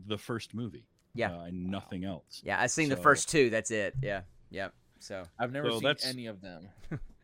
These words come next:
Speaker 1: Yeah, that's some stuff I'm doing. I'm also on Twitch. I stream
Speaker 2: Okay.
Speaker 1: on there quite a bit. But
Speaker 2: Yeah.
Speaker 1: T V's Travis dot com is the easiest place to find.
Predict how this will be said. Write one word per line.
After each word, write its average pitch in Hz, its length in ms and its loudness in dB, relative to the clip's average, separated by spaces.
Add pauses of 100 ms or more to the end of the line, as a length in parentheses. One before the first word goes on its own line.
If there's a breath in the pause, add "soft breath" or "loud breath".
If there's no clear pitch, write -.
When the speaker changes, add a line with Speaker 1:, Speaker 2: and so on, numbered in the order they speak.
(360 soft breath)
Speaker 1:
Yeah, 135 200 -6
that's 139 160 -6
some 139 120 -6
stuff 143 240 -4
I'm 131 80 -6
doing. 135 240 -2
I'm 147 80 -4
also 156 200 -2
on 139 140 -2
Twitch. - 460 -6 (120)
I 107 120 -8
stream - 300 -4
Speaker 2:
Okay. 104 100 2
Speaker 1:
on 98 80 -4
there 95 100 -8
quite 98 180 -6
a 87 40 -8
bit. 101 160 -8
But 113 100 -8
Speaker 2:
Yeah. 208 140 0
Speaker 1:
T 196 60 0
V's 196 100 -2
Travis 135 500 -2 (140)
dot 104 260 -6
com 107 320 -6
is 92 80 -10
the 95 100 -10
easiest 87 240 -12
place 85 200 -12
to 85 80 -16
find. 80 300 -10